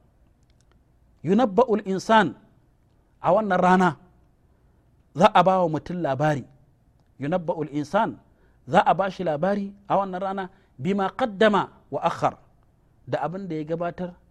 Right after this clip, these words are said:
ko kuma abin da ya jinkirta. Duk abin da kai za a yi ma. In mutumin kirki ne, za a kawo ayyukan na kirki. In fajiri ne, za a kawo ayyukan da mutum ya yi na fajirci.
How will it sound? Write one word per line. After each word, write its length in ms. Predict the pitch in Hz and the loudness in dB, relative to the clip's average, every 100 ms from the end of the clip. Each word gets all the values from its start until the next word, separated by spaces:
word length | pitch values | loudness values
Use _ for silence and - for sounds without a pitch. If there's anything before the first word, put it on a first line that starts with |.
| _ _ _ _ _ - | _ _ _ _ _ -6
ko 140 | 175 | -4
kuma 340 | 185 202 202 196 - _ - | -2 -2 -2 -6 -16 _ -6
abin 280 | 135 165 156 | -4 -4 -4
da 80 | |
ya 40 | 135 | -6
jinkirta. 480 | 131 131 131 - 123 _ _ _ _ _ _ - | -6 -8 -8 -8 -12 _ _ _ _ _ _ -8
Duk 180 | - - | -8 -4
abin 240 | 202 196 175 | -6 -6 -8
da 60 | |
kai 160 | 151 151 | -8 -6
za 80 | 156 143 | -6 -6
a 40 | |
yi 60 | 123 | -8
ma. 100 | 107 _ _ _ _ _ _ _ _ _ _ _ _ _ _ _ _ _ _ _ _ _ _ _ - | -12 _ _ _ _ _ _ _ _ _ _ _ _ _ _ _ _ _ _ _ _ _ _ _ -8
In 120 | 196 | -4
mutumin 380 | 214 220 226 180 | -4 -2 -4 -4
kirki 320 | 226 262 208 | -6 -4 -4
ne, 180 | 247 277 - 143 | -2 -4 -8 -6
za 100 | 185 | -4
a 120 | 170 | -4
kawo 180 | 151 - | -6 -4
ayyukan 460 | 156 160 135 120 113 | -4 -4 -8 -10 -8
na 100 | 127 | -8
kirki. 340 | 139 131 - _ _ _ _ _ _ _ _ _ - | -6 -8 -10 _ _ _ _ _ _ _ _ _ -6
In 140 | 208 202 | -4 -2
fajiri 480 | 240 240 208 226 | -2 -2 -2 0
ne, 240 | 262 196 131 _ _ 147 | 0 -2 -6 _ _ -6
za 100 | 202 | -4
a 80 | 180 | -4
kawo 280 | 170 175 - | -2 -2 -2
ayyukan 340 | 196 202 180 | -4 -4 -6
da 100 | 156 | -6
mutum 300 | 143 - 196 | -8 -8 -4
ya 60 | 180 | -2
yi 200 | 220 220 _ _ _ _ _ _ - | -2 -4 _ _ _ _ _ _ -6
na 100 | 151 | -4
fajirci. 560 | 165 151 156 135 - | 0 2 0 -2 -10